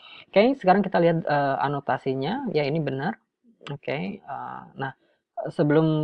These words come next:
melakukan ini, karena kita perlu mencoret, nah, kita, eh, ya, tadi, eh, seperti saya, eh, katakan, kita menggunakan ini, eh, aplikasi ini, ya,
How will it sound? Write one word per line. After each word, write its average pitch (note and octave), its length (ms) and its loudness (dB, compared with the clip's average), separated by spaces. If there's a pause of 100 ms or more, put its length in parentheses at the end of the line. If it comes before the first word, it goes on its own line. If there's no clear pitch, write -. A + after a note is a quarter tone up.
(320)
melakukan D3 360 0
ini, E3 200 -2
karena C#3+ 320 -2
kita D3 240 -2
perlu D3+ 480 0
mencoret, C#3+ 560 2
nah, D3 240 -12
kita, F3+ 360 -2 (480)
eh, E3 280 -10
ya, D#3 320 -8
tadi, C#3+ 200 -6
eh, C#3+ 280 -10
seperti C#3 480 -6
saya, C3+ 160 -6
eh, - 280 -18
katakan, C#3 440 -6
kita F#3 280 -4
menggunakan C#3+ 600 -6
ini, C3+ 320 -8
eh, B2+ 520 -16 (220)
aplikasi C3+ 460 -8
ini, B2+ 200 -14
ya, C#3+ 120 -18